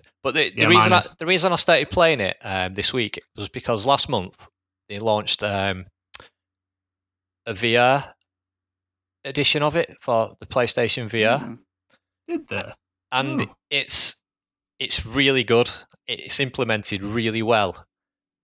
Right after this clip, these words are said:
Speaker 1: Um, you, it's basically, so you, you, you put the headset on,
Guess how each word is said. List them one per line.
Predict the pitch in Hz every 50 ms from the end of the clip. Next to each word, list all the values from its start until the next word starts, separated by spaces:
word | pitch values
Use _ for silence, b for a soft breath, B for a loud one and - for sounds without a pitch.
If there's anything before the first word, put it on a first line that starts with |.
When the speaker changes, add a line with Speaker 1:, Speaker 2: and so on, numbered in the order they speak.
| _ _ _ _
Speaker 1:
Um, | 107 98 101 98 98 98 95 95 92 - _ _ _ -
you, | 110 117 117 - _ _ _ _ -
it's | 127 - -
basically, | - 135 139 139 - 147 131 - - 113 101 92 92 - - _ _ _ _ _ _
so | - - - 123 113 113 110 107 - - - - - _ _
you, | 135 123 120
you, | 113 131 120 - 127
you | 123
put | - - 160 135
the | 131
headset | 120 131 123 - - 117 -
on, | - 127 113 92 90 - -